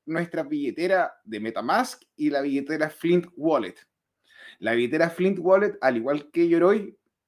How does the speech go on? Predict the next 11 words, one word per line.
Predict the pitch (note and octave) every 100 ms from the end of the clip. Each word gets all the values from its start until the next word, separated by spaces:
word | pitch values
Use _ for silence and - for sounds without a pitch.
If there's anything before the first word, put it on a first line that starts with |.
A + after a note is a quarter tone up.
| _
o | G2
Navi | A2+ C#3+
Wallet, | E3+ F3+ F#3 -
o | G#2
C | -
C | - D3+
Vault, | D#3 G3+ G3+
es | - -
una | D#3 C#3
billetera | C3+ B2 C#3 D3+
caliente. | B2+ D3+ C3+ A2 _